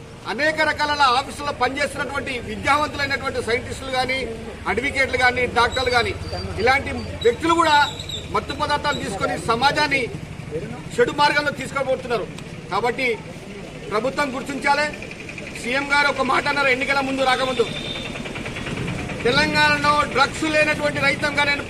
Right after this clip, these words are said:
ప్రయత్నం చేస్తానని" చెప్పాడు. కానీ వాగ్దానాన్ని, నువ్వు చేసినట్టు వాగ్దానం సంవత్సరం పైన అయిపోయింది. కాబట్టి నువ్వు పరిపాలకుడు, నువ్వు గట్టిగా ఉండి శ్రద్ధ తీసుకొని చట్టాన్ని తీసుకురావాలి.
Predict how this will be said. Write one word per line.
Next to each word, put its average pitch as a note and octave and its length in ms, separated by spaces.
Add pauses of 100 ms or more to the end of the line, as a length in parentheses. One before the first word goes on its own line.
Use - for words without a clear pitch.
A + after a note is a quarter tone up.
(380)
ప్రయత్నం C#4 380
చేస్తానని" C4+ 500
చెప్పాడు. A#3 240 (500)
కానీ A#3+ 220
వాగ్దానాన్ని, C4 720
నువ్వు B3 180
చేసినట్టు B3 440
వాగ్దానం A#3+ 460 (440)
సంవత్సరం A#3+ 360
పైన B3+ 240
అయిపోయింది. C#4+ 460 (640)
కాబట్టి C#4 340
నువ్వు B3+ 560 (240)
పరిపాలకుడు, D4+ 520
నువ్వు C#4+ 300
గట్టిగా D4 340
ఉండి C#4+ 380 (520)
శ్రద్ధ G#3+ 220
తీసుకొని C#4 460
చట్టాన్ని D4 540
తీసుకురావాలి. B3+ 460